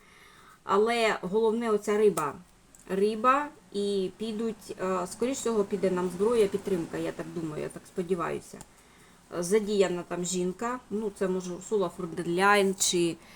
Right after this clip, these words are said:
е, то есть, е, ну, там багато жінок, до речі, в Америці, при Байдені, в адміністрації, там багато жінок вис-, весомих, я не запам'ятаю їх ім'я. А,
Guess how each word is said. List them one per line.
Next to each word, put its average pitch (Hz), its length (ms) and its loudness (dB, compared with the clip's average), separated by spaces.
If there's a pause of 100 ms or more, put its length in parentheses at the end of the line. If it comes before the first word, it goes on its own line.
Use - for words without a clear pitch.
(280)
е, 190 360 4
то 214 140 0
есть, 208 240 4
е, 196 260 -2
ну, 262 220 2
там 220 220 6
багато 247 360 6
жінок, 196 340 4
до 196 100 8
речі, 196 340 6
в 170 60 0
Америці, 196 500 4
при 190 180 0
Байдені, 175 580 6
в 165 40 -4
адміністрації, 175 760 2
там 170 120 0
багато 170 340 0
жінок 170 340 -2 (880)
вис-, - 220 -14
весомих, 170 460 -6
я 208 120 4
не 180 120 0
запам'ятаю 175 580 -6
їх 143 160 -12 (160)
ім'я. 160 400 -6 (920)
А, 196 360 2